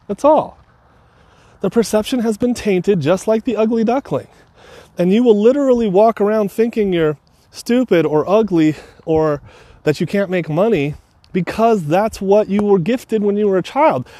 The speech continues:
That's what's there for you to overcome. This stuff must be removed and updated to the truth,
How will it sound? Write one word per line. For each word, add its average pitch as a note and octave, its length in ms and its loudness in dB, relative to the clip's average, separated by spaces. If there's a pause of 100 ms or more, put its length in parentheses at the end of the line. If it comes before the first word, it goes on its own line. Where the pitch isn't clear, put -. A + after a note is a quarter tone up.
(100)
That's G3 200 0
what's G#3+ 220 2
there G3+ 200 2
for G3 120 -8
you G3 120 -2
to F3 100 4
overcome. F3+ 680 0 (260)
This G#3 160 4
stuff A#3+ 260 0
must A3 220 -2
be G#3+ 100 0
removed F#3+ 460 0
and F3+ 100 0
updated E3+ 640 0 (340)
to G3+ 140 0
the E3+ 80 0
truth, - 720 2